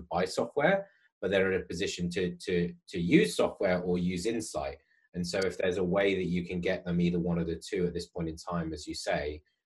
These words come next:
kind of the, the brand equity that that builds for you longer term is, is really important. Um, part of, you know, part of what you and I have talked about before is, is the importance of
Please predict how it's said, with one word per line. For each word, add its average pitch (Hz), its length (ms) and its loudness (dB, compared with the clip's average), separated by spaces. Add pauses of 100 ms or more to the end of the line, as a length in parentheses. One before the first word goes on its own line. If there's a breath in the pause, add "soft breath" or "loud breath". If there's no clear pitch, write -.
(280)
kind 92 180 -2
of 85 140 -2
the, 85 220 0
the 90 80 -6
brand 92 360 2
equity 85 380 -4
that 82 120 -4
that 82 200 -6
builds 90 320 0
for - 80 -10
you 80 160 -2
longer 78 260 -6
term 82 340 -8
is, 76 280 -12
is 85 140 -12
really 80 200 -6
important. 78 520 -12 (500 soft breath)
Um, 117 360 0 (360 soft breath)
part 202 280 10
of, 185 300 6 (520)
you 127 140 2
know, 98 360 4 (360)
part 151 220 8
of 135 140 8
what 117 220 4
you 117 120 2
and 110 100 4
I 110 140 2
have 110 140 0
talked - 280 -4
about 92 280 -2
before 101 460 4
is, 85 280 2
is 92 220 -10
the 95 100 -4
importance 90 800 -2
of 85 380 -2